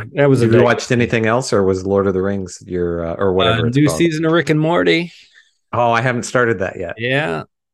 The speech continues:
Speaker 1: Yeah. Just the,
Speaker 2: What do
Speaker 1: uh,
Speaker 2: you
Speaker 1: first episode. I mean, I love Rick and Morty. I think it's
Speaker 2: Yeah.
Speaker 1: snarky and funny, and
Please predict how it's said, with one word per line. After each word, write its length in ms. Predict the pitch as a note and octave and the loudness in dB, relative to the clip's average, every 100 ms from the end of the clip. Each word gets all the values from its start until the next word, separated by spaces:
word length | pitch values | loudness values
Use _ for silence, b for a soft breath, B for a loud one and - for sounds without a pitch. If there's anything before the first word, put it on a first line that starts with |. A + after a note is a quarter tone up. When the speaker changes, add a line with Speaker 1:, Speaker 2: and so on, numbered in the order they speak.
| - | -18
Speaker 1:
Yeah. 300 | G#2 B2 C#3 B2+ | -10 -8 -8 -6
Just 280 | A#2 A#2 - | -8 -8 -2
the, 100 | A#2 | 0
Speaker 2:
What 80 | |
do 80 | G#2+ | 2
Speaker 1:
uh, 40 | G#2+ | 0
Speaker 2:
you 240 | - - _ _ | -4 -18 _ _
Speaker 1:
first 240 | A#2 A2+ | -6 -2
episode. 380 | A#2+ C3 - A2 | -4 -4 -4 -2
I 20 | |
mean, 140 | A#2+ C3+ | 0 0
I 80 | C3+ | 0
love 220 | A#2+ D#2 | -2 -6
Rick 160 | D2+ D2+ | -8 -12
and 100 | D2 | -14
Morty. 320 | D2+ C#2 D#2 | -14 -12 -10
I 80 | D#2+ | -10
think 200 | F2 D#2 | -10 -4
it's 80 | G#2 | -4
Speaker 2:
Yeah. 260 | D#2 - - _ | -4 -8 -18 _
Speaker 1:
snarky 340 | E2+ D#2+ D#2+ D2+ | -10 -8 -8 -10
and 120 | C#2 | -10
funny, 360 | D#2+ D2 D2 | -10 -8 -10
and 260 | D2 C#2 D2 | -10 -12 -14